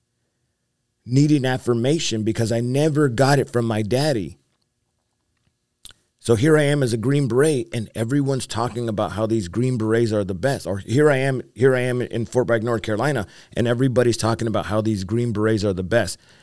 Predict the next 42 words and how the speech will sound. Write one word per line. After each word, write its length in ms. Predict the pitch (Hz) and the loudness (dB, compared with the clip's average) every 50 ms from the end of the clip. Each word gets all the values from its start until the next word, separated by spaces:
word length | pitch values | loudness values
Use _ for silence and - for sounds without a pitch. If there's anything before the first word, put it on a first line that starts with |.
| _ _ - | _ _ 0
Well, 160 | - 123 127 | 2 2 4
what 160 | 123 143 175 | 4 4 4
did 160 | 185 202 202 160 | 6 4 4 4
I 140 | 135 135 | 4 2
need 520 | 131 127 127 135 143 147 139 123 110 107 - _ _ _ _ _ _ _ _ _ _ _ _ - | 2 0 0 0 0 2 0 0 -2 -4 -8 _ _ _ _ _ _ _ _ _ _ _ _ -6
then? 340 | - 117 120 107 87 87 - - | -2 -2 0 0 -2 -6 -8 -6
I 140 | - 101 117 | -2 0 0
needed 300 | 120 120 123 117 113 113 | 0 0 0 0 0 0
affirmation. 720 | 117 113 - - 120 120 131 143 131 - - 92 87 85 - - - | 0 -2 -2 -4 -2 0 0 0 -2 -2 -4 -8 -8 -10 -8 -4 -2
I, 140 | 110 120 - - | -2 -2 -2 -2
I 100 | - 120 | -4 -4
craved 640 | - - - - - - - 143 156 160 156 123 101 120 | -4 -4 -8 -12 -8 -2 2 4 6 6 6 4 2 0
affirmation. 720 | 104 101 - 101 107 104 101 92 90 - 90 87 82 - _ _ _ _ _ _ _ _ _ - | 0 0 -2 -4 -2 -2 -2 -4 -4 -6 -6 -8 -10 -12 _ _ _ _ _ _ _ _ _ -2
So 280 | - - 131 117 - - | 2 4 4 4 2 -2
I 180 | 101 120 143 156 | -4 -4 -2 0
needed 500 | 156 160 160 151 139 135 117 104 - - _ _ | 0 0 0 0 0 -2 -6 -8 -12 -16 _ _
my 200 | - 104 104 101 104 | -6 -4 -4 -4 -6
friends, 540 | - - - 147 156 127 101 104 110 - - | -6 -2 0 0 0 0 -2 -4 -6 -8 -6
my 220 | 110 113 110 107 | -6 -4 -4 -6
peers 440 | - - - 156 165 151 131 104 85 | -6 -4 0 2 2 2 2 0 -2
at 80 | - - | -6 -8
the 60 | 101 | -8
time, 340 | 76 - 107 101 95 95 92 _ _ _ _ _ _ _ _ _ _ _ _ _ _ _ - | -8 -8 -8 -6 -8 -8 -10 _ _ _ _ _ _ _ _ _ _ _ _ _ _ _ -8
to 160 | - - 117 | -4 -2 -2
affirm 440 | 101 - - - - 131 131 123 110 | -2 -4 -6 -2 -2 -2 0 -2 -4
me. 260 | 98 90 87 87 92 - | -4 -6 -8 -10 -10 -8
So 160 | - - 104 | -6 -4 -2
what 160 | 98 107 117 | -2 -2 -2
did 120 | 113 113 110 | -2 -2 -2
I 80 | 110 | -2
do? 180 | 113 131 131 117 | -2 -2 -2 -2
I 40 | 90 | -4
started 320 | - - 98 98 95 90 | -4 -4 -4 -4 -4 -6
telling 280 | - 95 90 90 90 90 | -8 -8 -8 -8 -8 -8
everybody 400 | 90 85 95 90 80 92 87 87 | -6 -6 -6 -6 -6 -6 -6 -6
I 60 | 85 | -6
was 80 | 87 85 | -6 -8
gonna 180 | 90 90 87 | -8 -10 -10
be 120 | 82 87 85 | -8 -10 -10
a 20 | |
Green 240 | 80 87 85 82 80 | -8 -8 -8 -8 -10
Beret. 280 | 73 80 76 78 95 | -10 -12 -12 -12 -14